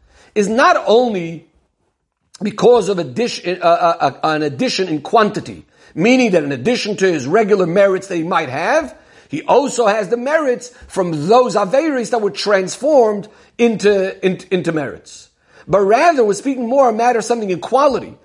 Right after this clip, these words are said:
When we speak about this doinos nasu lo kazachias, we're speaking about that these merits are of a completely different, different category, a different quality. And this is when we say, and why we say, "B'makim shebal tshuva oimdim,"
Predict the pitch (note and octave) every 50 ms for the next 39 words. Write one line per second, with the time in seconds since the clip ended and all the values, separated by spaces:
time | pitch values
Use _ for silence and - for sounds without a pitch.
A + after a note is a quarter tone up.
0 | _ _ _ _ - _ - E3+ F#3+ G3 F3 - - - D#4 F4 E4+ - C#4+ B3
1 | A3 G#3 G3+ G3 F3+ - - D#3+ C#3+ C#3 C3+ C#3 G#3 C4 D4 D4 B3+ A3 G3 F3
2 | - - F#3+ G3+ A#3+ C4 B3+ A3+ - G#3 G#3 G3 F#3+ F3 - F3+ D#3 C#3 G3 C#4
3 | D4+ - - G3 F3+ F3 - F3 F3 - - D4 D4+ D4 C#4+ A3+ G#3 F#3+ - F3
4 | D#3+ C#3+ B3+ D#4 D4 G3 F3+ G3 A3 C4 C#4+ B3+ A#3 - - G#3+ G#3 G3 F#3 -
5 | - - - F#3+ G#3 - F#3+ B3 D4 F4 E4+ - C4 B3 F#3+ B3 C4 G#3+ G#3 A3
6 | G#3 F#3 F#3+ B3 - A3+ G3+ - - A3+ B3 B3+ B3+ A3+ G3+ G#3 G3+ G3 F#3 F#3
7 | F3 A#3+ - G#3+ F#3+ - G3 A3 C4 C4+ A#3+ F3 - - - _ _ _ _ _
8 | _ - - - A3+ G#3+ F#3+ F3+ G3+ F4 G4 D4+ - D#4+ D4 A#3 C4 A#3+ A3 G#3
9 | G3 F3 C#3 - G#3 G3 F#3+ F3+ F3 G3 A3 C4+ E4 E4 C#4 B3 G#3 - G#3+ G3
10 | F#3 F#3 F#3+ F#3+ G#3 C4 C#4+ - B3+ A#3+ G3+ - G#3 G3+ G3 G3 F#3+ F#3+ - A#3+
11 | A#3+ A3+ G#3+ G#3 A#3+ B3+ A#3+ G#3+ G#3 F3+